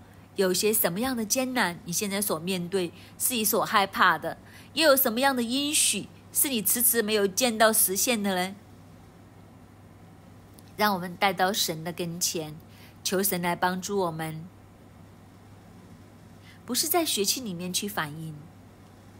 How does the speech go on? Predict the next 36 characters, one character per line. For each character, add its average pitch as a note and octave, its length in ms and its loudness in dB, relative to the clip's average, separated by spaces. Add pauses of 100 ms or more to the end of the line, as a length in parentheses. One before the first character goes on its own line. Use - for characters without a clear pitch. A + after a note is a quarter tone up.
(460)
求 F3+ 180 -4
神 F3+ 220 -4
帮 G3+ 240 -2
助 A3+ 160 -10
我 G3 80 -4
们， E3 300 -8 (1500)
信 - 240 -2
心 A#3+ 260 -2
的 A3 100 -4
依 F#3+ 220 -6
靠， G3 360 -10 (2250)
用 G3+ 180 0
神 E3+ 360 0
的 G#3 120 -4
方 G3+ 160 -2
法 F3+ 180 0
去 F#3+ 180 -6
回 D#3 220 -8
应。 D#3 260 -10 (760)
主 - 100 -6
啊， F#3+ 80 0
我 F#3 60 -4
们 F3+ 120 -6
来 F3 160 -4
到 F#3+ 160 -4
你 F3+ 120 -6
的 E3+ 140 -6
跟 F#3+ 360 -6
前， F3+ 440 -8 (380)
主， F#3 120 -8
求 F#3+ 200 -6
你 A3 120 -2
帮 A#3 280 -6
助 B3 200 -10
我 F#3+ 120 -8
们。 E3 400 -12